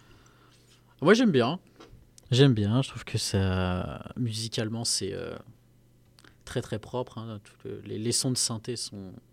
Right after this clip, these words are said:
juste géniaux. Euh, après, c'est pas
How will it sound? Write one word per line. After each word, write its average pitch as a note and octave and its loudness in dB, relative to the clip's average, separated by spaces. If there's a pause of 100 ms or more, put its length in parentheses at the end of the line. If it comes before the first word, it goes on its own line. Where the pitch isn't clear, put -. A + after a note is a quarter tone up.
(600)
juste B2 -6
géniaux. A#2+ -2 (1200)
Euh, F#2+ -6 (960)
après, - -12
c'est G#2 -8
pas G2 -8